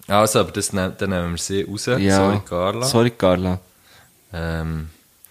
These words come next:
Speaker 1: der wäre
Speaker 2: Also.
Speaker 1: dann, also Grunderhaus.
Speaker 2: Grunderhaus
Speaker 1: wäre
Speaker 2: ist
Speaker 1: drin.
Speaker 2: gesetzt und
Speaker 1: Mhm.
Speaker 2: dann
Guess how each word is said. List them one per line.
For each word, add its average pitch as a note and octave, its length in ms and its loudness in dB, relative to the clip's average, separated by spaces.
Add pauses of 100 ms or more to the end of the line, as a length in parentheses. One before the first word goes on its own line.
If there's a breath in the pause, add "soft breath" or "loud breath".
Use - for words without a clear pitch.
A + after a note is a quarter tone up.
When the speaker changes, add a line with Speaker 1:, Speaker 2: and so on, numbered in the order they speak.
(800 loud breath)
Speaker 1:
der A#2 140 2
wäre A2 140 4
Speaker 2:
Also. G#2 180 2
Speaker 1:
dann, B2 220 2
also G#2 220 -2
Grunderhaus. A2 680 -2
Speaker 2:
Grunderhaus E3+ 420 4
Speaker 1:
wäre E3 60 0
Speaker 2:
ist - 120 0
Speaker 1:
drin. - 60 -6
Speaker 2:
gesetzt - 680 -2
und B2 100 0
Speaker 1:
Mhm. A#2+ 40 0
Speaker 2:
dann B2 300 2